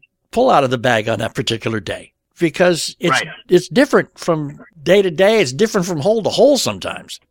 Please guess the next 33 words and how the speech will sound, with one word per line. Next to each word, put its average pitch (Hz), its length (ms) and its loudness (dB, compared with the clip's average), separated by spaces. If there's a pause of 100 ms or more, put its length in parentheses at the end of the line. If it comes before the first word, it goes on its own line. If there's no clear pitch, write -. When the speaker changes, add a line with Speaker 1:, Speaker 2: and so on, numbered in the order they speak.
(240)
Speaker 1:
I 165 100 0
don't 202 340 2
know 214 240 2
what 175 200 4
it's - 140 -4
gonna 180 200 0
be, 202 460 -2
and 156 400 -2 (320)
the 156 240 -2
first 220 420 0
tee 247 260 0
is 139 160 -2
not 214 280 0
the 208 80 0
place 214 300 0
to 170 100 0
find 185 360 -4
that 170 200 2
out. - 460 -2
<laughs> - 60 -20 (800)
Speaker 2:
<laughs> 196 120 -4 (320)
No, 156 260 -2
no, 147 240 -2 (720)
it 113 180 -16
is 135 240 -8
not. 135 320 -4 (2000)
I'm 143 240 -2
really 185 340 4
glad 160 320 4
that 143 200 -6
you 190 140 -6
are 139 140 0
coming 170 380 -2